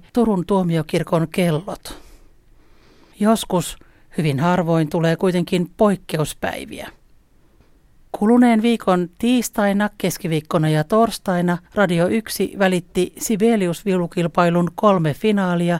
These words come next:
suorina lähetyksinä. Siksi noina kolmena iltana iltahartaus siirtyi tavallista myöhemmäksi.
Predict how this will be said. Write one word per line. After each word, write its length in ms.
suorina 520
lähetyksinä. 580
Siksi 600
noina 320
kolmena 460
iltana 500
iltahartaus 840
siirtyi 460
tavallista 540
myöhemmäksi. 760